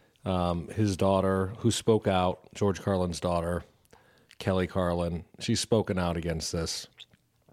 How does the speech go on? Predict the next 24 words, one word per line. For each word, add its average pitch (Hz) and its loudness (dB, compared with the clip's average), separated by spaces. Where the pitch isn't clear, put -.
basically 98 2
saying 92 0
you 82 -2
can't 98 0
replicate 95 2
her 87 0
father 87 0
and 87 -4
a, - -6
an 101 -2
entire 95 0
life's 85 -2
work 85 -4
into 85 -2
a, 95 -8
a 107 0
machine 107 2
and 90 -2
just 92 -2
spit - 0
out 90 0
a 85 -8
comedy 95 -2
special. 80 -8